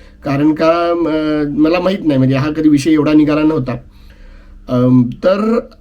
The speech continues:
पहिलं सगळ्यात मद-, म्हणजे बदल केला तो जी बिल्डिंग आहे, जी जुनी बिल्डिंग आहे महानगरपालिकेची,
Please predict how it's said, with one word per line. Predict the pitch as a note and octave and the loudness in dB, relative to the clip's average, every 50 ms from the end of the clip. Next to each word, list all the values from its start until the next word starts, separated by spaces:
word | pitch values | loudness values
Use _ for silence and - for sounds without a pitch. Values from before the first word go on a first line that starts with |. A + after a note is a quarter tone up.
| - - - - - - - - | -20 -20 -20 -20 -20 -20 -16 -4
पहिलं | - F#3 F#3+ G3+ A3+ A#3+ A#3+ A3+ | -2 0 2 4 2 2 2 0
सगळ्यात | A3+ G3+ G#3 G#3+ | -2 -2 -2 0
मद-, | G#3 G3+ F#3+ G3 F3+ G3+ | 0 0 -2 -2 -2 -2
म्हणजे | E3+ F3 F3 F3 F3+ F#3 | -4 -2 -2 -4 -4 0
बदल | E3 E3+ E3+ F#3 G3 | 0 0 -2 -2 -4
केला | F#3 - F3 E3+ D#3+ D3+ D3+ D#3+ - - - - - - - | -6 -4 -2 0 0 0 -2 -4 -6 -12 -20 -20 -20 -12 -8
तो | G#3 G3 F#3+ F#3+ G3 G3 F3+ | -6 -6 -4 -2 -2 -2 -2
जी | E3 F3 G#3 G#3 | -2 -2 -2 -2
बिल्डिंग | G3 D#3 C3 B2 C3 C3+ C#3+ D#3+ G3+ G#3 F3 | -2 -2 0 2 2 2 2 2 0 -2 0
आहे, | C#3+ C3 A#2 G#2+ | 0 -2 -2 -2
जी | A#2 D3+ E3 | -4 -6 -4
जुनी | C3+ B2+ B2 C3+ F#3 | 0 0 0 0 0
बिल्डिंग | E3+ C#3 C3 C3 C#3+ D3+ D#3 | 0 0 0 0 2 0 0
आहे | D#3 D#3 | 0 0
महानगरपालिकेची, | D#3 B2 A2 C3 C#3 D3 C#3+ C#3 C#3+ C3 B2 A2 G#2+ G#2+ A2 G#2 - - | -2 -2 0 0 0 0 0 0 -2 -4 -4 -6 -4 -4 -6 -8 -8 -12